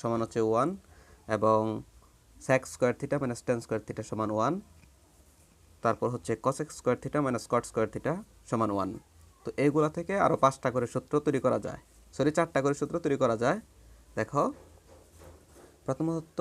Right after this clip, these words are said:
হচ্ছে sin স্কয়ার theta plus cos, আহ, cos স্কয়ার theta সমান ওয়ান। তো আমরা এখান থেকে যদি sin স্কয়ার theta এ পাশে রেখে দিই, ইকুয়াল ওয়ান ওই পাশেই ছিল, ওই পাশেই থাকবে,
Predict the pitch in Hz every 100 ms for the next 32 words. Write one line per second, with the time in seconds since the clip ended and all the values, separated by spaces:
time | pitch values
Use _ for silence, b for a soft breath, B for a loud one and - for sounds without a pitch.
0 | 170 160 - - 185 - 143 139 127 147
1 | 165 156 131 131 127 - - 120 117 123
2 | 123 - 127 143 165 160 123 - 113 101
3 | - - b b b b b - 120 127
4 | 139 156 151 156 143 143 143 - 135 139
5 | - - 127 127 - 120 - 110 113 120
6 | 175 240 - - - - _ - - _
7 | _ - - - - - _ _ _ _
8 | - - - b b b b - 143 143
9 | 139 131 139 127 139 226 254 - - _
10 | _ - _ - 127 120 110 120 165 226
11 | - 135 135 139 143 143 147 135 127 -
12 | 143 139 135 135 127 131 127